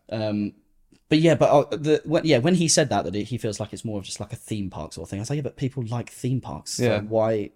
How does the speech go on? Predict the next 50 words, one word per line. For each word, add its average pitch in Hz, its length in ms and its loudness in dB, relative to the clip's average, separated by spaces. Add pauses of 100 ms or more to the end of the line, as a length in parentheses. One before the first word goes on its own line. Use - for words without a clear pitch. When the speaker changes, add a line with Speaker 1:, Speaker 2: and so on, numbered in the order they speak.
Speaker 2:
There's 143 180 0
nothing 151 260 2
wrong 123 180 6
Speaker 1:
There's 120 100 2
Speaker 2:
with 117 80 2
a - 20 6
Speaker 1:
nothing 117 120 2
Speaker 2:
theme 120 200 2
Speaker 1:
wrong 131 140 2
Speaker 2:
park. 98 100 -2
Speaker 1:
with 98 120 -8
a - 20 0 (100)
Speaker 2:
Like - 0 - (120)
Speaker 1:
theme 110 100 -4
park. 98 160 -2
There's 107 160 -6
nothing 107 240 -4
wrong 107 160 -2
with, 107 160 -4
like, 101 240 -4
in 104 160 0
movies 101 260 -2
that 101 140 -8 (140)
blow 101 260 -6
up. 92 180 -6 (100)
But 107 100 2
I 95 40 6
actually 151 340 2
don't 117 200 0
like 95 120 -2
Michael 104 260 -4
Bay 95 260 -4
movies. - 340 -10 (960)
Speaker 2:
I, 196 160 6 (220)
you 151 180 0
know, 120 140 2
I, 127 140 4 (140)
I 131 80 2
don't 131 220 2
think, 113 220 -2
I 117 60 -2
think 120 140 0
Michael 113 240 -2
Bay 104 160 -2
movies 101 300 -4
are 98 160 -4 (420)
incredibly 101 480 -10
sexist, - 720 -6 (160)
very 104 280 -2
one-dimensional, 95 920 -6